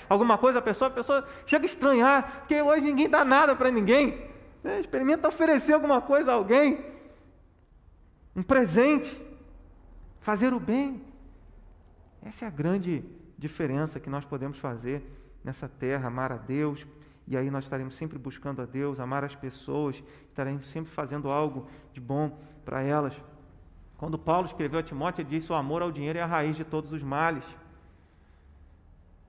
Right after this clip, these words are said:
Então, que nós não sejamos levados, a gente não pode impedir que a propaganda chegue, mas a gente pode entender que existem outras prioridades.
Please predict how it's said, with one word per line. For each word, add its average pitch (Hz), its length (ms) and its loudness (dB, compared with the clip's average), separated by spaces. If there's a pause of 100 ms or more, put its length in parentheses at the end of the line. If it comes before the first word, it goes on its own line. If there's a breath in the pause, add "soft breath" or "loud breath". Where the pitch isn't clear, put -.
(140)
Então, 170 140 -8
que 170 140 -8
nós 165 240 -4
não 175 180 -4
sejamos 160 500 -6
levados, 139 520 -2
a 131 80 -4
gente 151 200 -10
não 170 80 -6
pode 170 400 -2
impedir 170 1000 -4 (540 loud breath)
que 180 80 0
a 175 100 4
propaganda 202 840 2
chegue, - 640 2 (2250)
mas 147 160 -8
a 170 60 -8
gente 180 180 -10
pode 180 260 -6
entender 175 440 -6
que 170 100 -6
existem 160 320 -10
outras 165 240 -10
prioridades. 143 720 -6